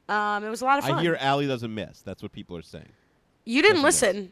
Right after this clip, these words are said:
Speaker 1: You should have listened. It was good. We make fun of you a lot.
Speaker 2: Um, I will listen, but I am,
Speaker 1: Mm,
Speaker 2: I have
Speaker 1: I've
Speaker 2: not
Speaker 1: heard
Speaker 2: seen
Speaker 1: that
Speaker 2: the
Speaker 1: before.
Speaker 2: episode yet. I've not seen the episode yet, so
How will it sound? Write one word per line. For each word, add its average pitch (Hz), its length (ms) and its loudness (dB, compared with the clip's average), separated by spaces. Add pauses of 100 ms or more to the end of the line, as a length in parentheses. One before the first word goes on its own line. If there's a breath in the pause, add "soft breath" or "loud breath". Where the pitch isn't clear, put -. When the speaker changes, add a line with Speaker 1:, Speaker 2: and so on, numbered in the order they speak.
Speaker 1:
You 269 180 -4
should 453 200 -2
have 381 60 -4
listened. 220 280 -6
It 208 60 -10
was 226 140 -12
good. 208 340 -8
We 233 120 -6
make 277 200 2
fun 285 160 2
of 262 60 0
you - 80 4
a - 40 2
lot. 135 240 2
Speaker 2:
Um, - 80 -8 (300)
I 170 640 -2 (220)
will 160 420 -6
listen, 127 460 -8
but 113 240 -10
I 117 420 -2
am, 104 460 -4
Speaker 1:
Mm, - 60 -6
Speaker 2:
I 117 60 -2
have 123 100 -4
Speaker 1:
I've 120 80 -6
Speaker 2:
not 135 160 -2
Speaker 1:
heard 196 80 -4
Speaker 2:
seen 156 80 -4
Speaker 1:
that 120 60 -6
Speaker 2:
the 107 60 -2
Speaker 1:
before. 98 180 -6
Speaker 2:
episode 87 180 -10
yet. 78 180 -16 (280)
I've 101 140 -10
not 104 180 -8
seen 95 160 -14
the 85 80 -10
episode - 320 -16
yet, 60 160 -18
so 76 340 -16